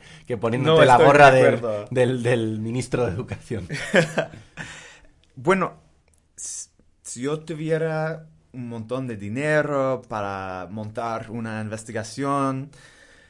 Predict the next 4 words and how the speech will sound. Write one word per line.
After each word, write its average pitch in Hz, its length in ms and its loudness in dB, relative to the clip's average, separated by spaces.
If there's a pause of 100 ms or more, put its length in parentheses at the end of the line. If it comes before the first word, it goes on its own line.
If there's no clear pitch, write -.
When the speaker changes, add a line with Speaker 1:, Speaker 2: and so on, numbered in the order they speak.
(140)
Speaker 2:
am, 95 640 -12 (840)
me 131 180 -4
gustaría 180 800 -4 (120)
estudiar 151 840 -8